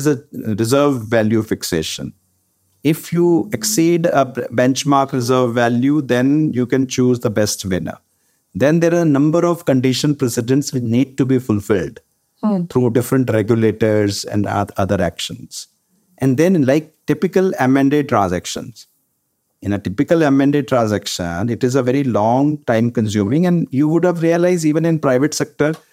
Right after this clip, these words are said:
Speaker 1: so
Speaker 2: Hmm.
Speaker 1: many M and A tra-, transactions also, they are started, but they do not fructify.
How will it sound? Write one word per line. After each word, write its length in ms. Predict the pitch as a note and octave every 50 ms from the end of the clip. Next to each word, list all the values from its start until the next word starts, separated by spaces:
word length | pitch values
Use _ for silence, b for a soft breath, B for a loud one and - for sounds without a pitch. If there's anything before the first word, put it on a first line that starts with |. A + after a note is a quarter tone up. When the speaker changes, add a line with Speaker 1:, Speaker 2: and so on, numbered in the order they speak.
| b b b
Speaker 1:
so 200 | - - - C3+
Speaker 2:
Hmm. 60 | C3 D3+ D#3
Speaker 1:
many 180 | E3 F3 F3
M 180 | D#3+ D3 D3+ D3+
and 160 | D3 D3+ D3+
A 80 | D#3 D3+
tra-, 280 | - C#3+ C3+ A#2+ G#2+ G#2 -
transactions 540 | B2 A2+ A2+ A2+ A#2 G2+ - - C#3+ C#3 B2+
also, 680 | A#2 A2 G#2 G#2 - - A2+ G#2+ G#2 G#2+ A#2 C3 b b b b b _
they 80 | - A2+
are 120 | B2 - -
started, 420 | - A#2+ A2+ A#2 - E3+ F3 E3+
but 140 | F3+ F3 E3+
they 80 | D#3+ E3 D#3+ E3
do 20 | E3+ F#3+
not 100 | F#3 -
fructify. 520 | - D#3 - - - G3 F#3+ - - D#2